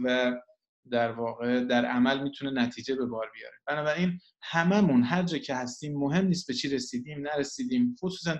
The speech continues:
توی نتورک بازم ما به این، اه، لول شاید می‌رسیم، یه لول موهومی که انگار که اینا مال بقیه است، مال زیر مجموعه‌های ماست، مال تیم ماست.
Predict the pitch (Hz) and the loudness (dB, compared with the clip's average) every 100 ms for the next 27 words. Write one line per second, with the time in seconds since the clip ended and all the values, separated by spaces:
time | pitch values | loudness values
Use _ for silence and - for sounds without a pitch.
0 | - 151 143 151 147 151 151 139 143 139 | -6 -6 -6 -6 -6 -8 -8 -8 -6 -4
1 | 139 143 _ _ _ _ 123 120 120 123 | -6 -8 _ _ _ _ -6 0 2 4
2 | 117 123 123 139 131 135 135 123 123 123 | 4 0 0 -2 -2 -2 -4 -4 0 2
3 | 123 120 117 127 131 127 - _ _ - | 4 2 0 -2 -2 -6 -10 _ _ -10
4 | 131 139 139 127 123 127 123 156 151 104 | 0 4 6 6 4 6 8 8 6 4
5 | - - 127 123 127 143 - 123 120 127 | 0 -6 0 4 6 4 2 0 2 0
6 | 131 135 123 113 - 113 117 110 - - | 0 0 2 0 -2 -2 0 -2 -10 -6
7 | 120 123 120 120 117 110 107 110 110 123 | 0 2 2 0 -2 -4 -8 -8 -6 -2
8 | 139 123 110 - 120 123 123 139 127 120 | -2 -2 -4 -6 -4 -2 -4 -6 -6 -6
9 | 104 - | -8 -20